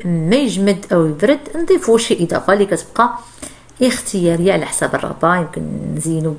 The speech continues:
بالريميسال، يمكن نديروا كاوكاو مهرمش او لوز او كوك محمر او اللي كان. انا درت هنا شويه ديال الكاوكاو محمر، غير قليل فقط باش نهرسوا ديك الكحوليه.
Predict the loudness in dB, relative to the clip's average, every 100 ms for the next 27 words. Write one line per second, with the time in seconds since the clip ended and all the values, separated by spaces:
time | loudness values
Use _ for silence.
0 | -6 -4 -4 -4 -2 2 4 4 0 -4
1 | -4 0 0 0 -2 -8 -20 -20 -10 -4
2 | 2 4 2 2 0 2 0 0 -2 -2
3 | 2 2 0 -4 -4 -2 2 4 4 2
4 | 0 -2 -2 -4 0 2 2 0 -4 0
5 | 0 2 4 4 2 -4 -4 -2 0 -2
6 | -2 -6 -8 -16 -20 -20 -20 -20 -8 0
7 | 2 2 0 -8 -8 -10 -14 -10 -8 -6
8 | -6 -4 -4 -2 -2 -2 -6 -4 -2 -2
9 | 0 0 0 -8 -18 -18 -12 -10 -8 -8
10 | -4 -4 0 0 0 0 0 0 -2 -6
11 | -2 -2 -4 -16 -16 -18 -10 -4 -2 -2
12 | -4 -4 -4 -10 -8 -6 -4 -4 -4